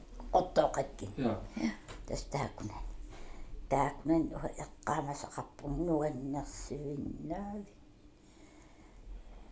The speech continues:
Speaker 1: Tas uoqartarpun taamanik utoqqaat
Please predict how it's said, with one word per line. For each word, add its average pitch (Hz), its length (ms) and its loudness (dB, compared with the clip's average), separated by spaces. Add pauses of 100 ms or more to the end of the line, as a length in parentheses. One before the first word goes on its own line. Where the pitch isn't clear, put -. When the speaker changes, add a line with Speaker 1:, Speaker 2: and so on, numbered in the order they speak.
(180)
Speaker 1:
Tas - 460 -6 (1120)
uoqartarpun 160 1000 8 (280)
taamanik 190 600 12
utoqqaat 135 760 6